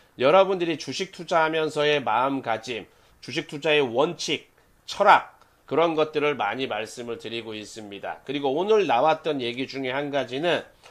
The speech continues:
제가 그 개인 투자자들이 실패하는 이유에 대해서 많이 설명을 드려요. 그러면은 한결같이 그런 말씀들이 나옵니다.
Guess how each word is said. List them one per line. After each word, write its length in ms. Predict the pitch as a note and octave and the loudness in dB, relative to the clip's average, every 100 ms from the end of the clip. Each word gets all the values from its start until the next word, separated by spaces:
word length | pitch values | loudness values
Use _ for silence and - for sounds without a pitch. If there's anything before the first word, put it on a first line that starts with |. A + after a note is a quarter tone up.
| - - _ _ | -20 -20 _ _
제가 640 | D3 D#3+ E3 D3+ B2+ F#2 - _ _ | 4 10 12 12 12 6 -4 _ _
그 480 | - C3 B2 B2 A#2 | 0 2 4 2 -2
개인 340 | - C#3+ A#3 A3+ | 0 2 2 0
투자자들이 600 | G3 G3+ F3+ E3 D3+ D3 | -2 0 0 0 -2 -4
실패하는 680 | - B3 - A#3 A3 G#3 | -4 -8 -2 2 4 4
이유에 400 | D3 B2+ D3 D#3 | 4 4 8 8
대해서 440 | D3 C#3 C3 D#3 D3+ | 10 8 6 6 6
많이 300 | A2+ A#2+ C3 | 6 2 -2
설명을 520 | - F3+ F3+ F3 D#3 | -2 -2 0 0 -2
드려요. 480 | - A2+ G#2+ G2+ F2 | -4 -6 -6 -6 -8
그러면은 440 | - D#3 F3 E3 D#3+ | -4 -2 0 0 -2
한결같이 640 | G#3+ A3 A#3 G3 - D#3+ | -4 0 0 0 -4 -6
그런 260 | - C#3 C#3 | -4 -4 -2
말씀들이 520 | B2+ B2+ C3 C3 B2+ | -4 -6 -10 -8 -6
나옵니다. 640 | A2 A2+ A2 G#2+ F#2+ F#2 | -4 -4 -4 -8 -10 -12